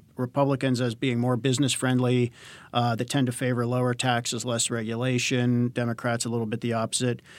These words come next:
But in our, um, universe, now this is just going back to Nixon's first term, uh, the stock market, uh, it, during this period of time where we are in the Trump administration was up an average of thirty-six percent for Democrats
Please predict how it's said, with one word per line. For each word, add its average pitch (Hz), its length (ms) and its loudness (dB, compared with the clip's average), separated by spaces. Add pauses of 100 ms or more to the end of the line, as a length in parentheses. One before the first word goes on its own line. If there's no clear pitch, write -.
(180)
But 160 180 8
in 196 140 10
our, 220 400 10
um, 151 320 8
universe, 147 440 6
now 143 80 4
this 151 180 2
is 139 80 -2
just 151 180 0
going 139 240 4
back 131 260 4
to 127 100 0
Nixon's 135 380 4
first 143 360 0
term, 123 340 2 (420)
uh, 123 420 6
the 120 80 2
stock 165 360 6
market, 151 640 6 (160)
uh, 135 400 2
it, 127 160 0
during 131 220 6
this 143 120 6
period 143 320 4
of 123 100 0
time 139 400 6
where 131 140 6
we 131 120 6
are 127 120 8
in 127 60 6
the 123 80 2
Trump 139 240 0
administration 131 640 2
was 123 140 2
up 131 140 4
an 135 80 4
average 123 280 4
of 110 100 -4
thirty-six 156 500 4
percent 143 460 2
for 139 100 -2
Democrats 135 640 4